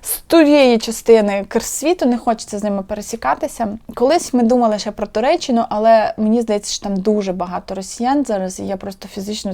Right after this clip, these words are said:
це, морально не витримаю, е, знаходитися в Туреччині. Дуже складно сприймати рішення про еміграцію, особливо, коли в тебе двоє дітей, особливо, коли одна ходить до школи, особливо, коли ти не можеш, е, виїхати всією сім'єю, родиною, а в тебе чоловік лишається в Україні.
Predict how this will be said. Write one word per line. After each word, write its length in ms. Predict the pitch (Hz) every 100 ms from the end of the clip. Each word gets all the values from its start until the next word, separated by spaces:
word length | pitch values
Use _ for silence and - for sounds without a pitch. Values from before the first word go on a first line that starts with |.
| 190
це, 140 | - -
морально 520 | 214 208 214 233 233 185
не 160 | 190
витримаю, 640 | 196 208 - 185 185 185 - - - - - - 170
е, 160 | 185
знаходитися 640 | 185 185 196 190 214 - -
в 40 |
Туреччині. 560 | - - - - - 226 - 240 220
Дуже 420 | 208 277 294 233
складно 520 | - 226 226 240 202
сприймати 540 | - 214 214 214 214 202
рішення 420 | 226 - 208 190
про 160 | 202 202 -
еміграцію, 720 | 196 190 220 285 - 240 214 -
особливо, 460 | - 208 226 202
коли 160 | 202 190
в 40 |
тебе 220 | 202 190
двоє 320 | 185 202 202 190
дітей, 380 | 190 - 277 -
особливо, 420 | 220 202 220 214
коли 280 | - 214 208
одна 340 | 220 208 226 214
ходить 380 | - 190 185
до 100 | 185
школи, 540 | 190 - 240 285 285 247 - - 269
особливо, 600 | 226 - 240 226 277 233
коли 240 | 214 208 202
ти 140 | 220
не 60 | 226
можеш, 500 | 220 202 196 - 208
е, 240 | 180 180
виїхати 580 | 185 208 214 196 202 202
всією 420 | - - 208 208
сім'єю, 560 | 196 - 208 208 208 190
родиною, 460 | 196 202 196 190 -
а 40 |
в 60 | 185
тебе 260 | 208 196
чоловік 480 | 185 208 202 214 220
лишається 400 | 196 - 196 196
в 40 | 190
Україні. 500 | - 202 294 349